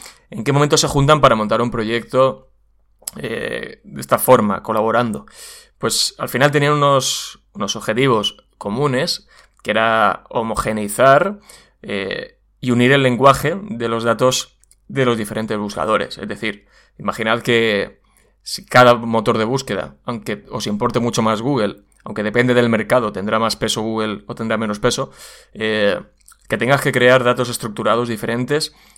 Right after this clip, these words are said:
para que aparezcan unos en Google, porque sé que estos los lee Google, y estos los lee Bing, y estos los lee Yahoo, y estos los lee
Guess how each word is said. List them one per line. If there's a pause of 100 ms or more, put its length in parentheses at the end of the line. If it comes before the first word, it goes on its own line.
para
que
aparezcan
unos
en
Google,
porque
sé
que
estos
los
lee
Google,
y
estos
los
lee
Bing,
y
estos
los
lee
Yahoo,
y
estos
los
lee